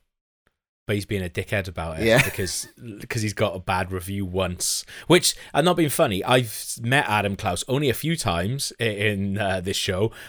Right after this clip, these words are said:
Speaker 1: I could see how possibly he would rub a reviewer up the wrong way.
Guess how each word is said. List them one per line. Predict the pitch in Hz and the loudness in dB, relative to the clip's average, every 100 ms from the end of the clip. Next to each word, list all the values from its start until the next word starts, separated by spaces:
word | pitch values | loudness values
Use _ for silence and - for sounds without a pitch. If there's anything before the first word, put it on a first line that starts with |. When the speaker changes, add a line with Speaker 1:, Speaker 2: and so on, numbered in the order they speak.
| - | 0
Speaker 1:
I | 117 | 4
could | 120 127 - | 4 2 2
see | - - 196 127 131 143 - - | 2 2 0 -4 -4 -6 -10 0
how | 123 | 0
possibly | 113 - 156 - 123 95 90 | 2 2 2 2 -2 -2 -2
he | 98 113 | -2 0
would | 101 98 | 0 2
rub | 110 101 - | 2 2 -2
a | 107 104 | 0 0
reviewer | 104 104 104 101 | 2 2 2 2
up | 95 | 2
the | 104 | -2
wrong | 95 92 92 | 0 0 0
way. | 87 80 76 - | 0 0 -2 -10